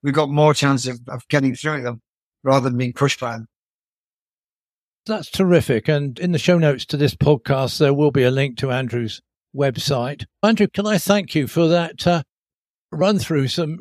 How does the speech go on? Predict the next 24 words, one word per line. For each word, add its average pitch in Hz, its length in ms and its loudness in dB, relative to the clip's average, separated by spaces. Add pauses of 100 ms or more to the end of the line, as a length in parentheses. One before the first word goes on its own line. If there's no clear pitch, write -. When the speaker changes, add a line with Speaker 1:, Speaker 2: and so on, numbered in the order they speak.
Speaker 2:
quite 196 240 -2
scary 180 480 4
experiences, 190 920 -2
but 180 160 0
at 196 100 -10
the 175 100 -8
same 190 260 0
time, 175 300 -2
very 180 260 0
rewarding. 156 680 2 (120)
Speaker 1:
Yeah, 147 200 0
no, 151 240 0
absolute 165 540 -2
pleasure. 120 480 0
Thank 135 160 -4
you 120 60 -2
very 139 160 4
much 147 180 0
for 156 80 2
having 147 120 2
me 147 40 2
on 147 120 0
the 143 60 -2
show. 175 400 0